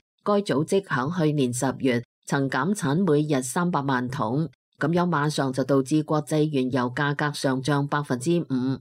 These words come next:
英國能源研究所嘅多里安話，呢個或者係歐佩克加試圖先發制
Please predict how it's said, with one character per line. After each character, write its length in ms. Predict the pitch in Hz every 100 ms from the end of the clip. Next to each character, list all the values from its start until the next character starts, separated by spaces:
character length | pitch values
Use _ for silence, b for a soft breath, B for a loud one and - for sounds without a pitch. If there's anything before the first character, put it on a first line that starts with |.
| - _ _
英 180 | 190 196
國 140 | 196
能 200 | 160 135 131
源 220 | 135 131
研 200 | 131 131
究 180 | 151 151
所 260 | 139 127
嘅 80 | -
多 200 | - 185
里 200 | 175 143 143
安 240 | 165 165
話， 340 | 156 131 120 - _ _
呢 120 | - 208
個 100 | 170
或 140 | 147
者 140 | 127 131
係 400 | 190 156 131 127
歐 160 | 180
佩 200 | 185 156 135
克 40 |
加 220 | 190 185
試 260 | 190 - 147
圖 240 | 165 131
先 220 | 127 185 180
發 140 | 151
制 160 | 139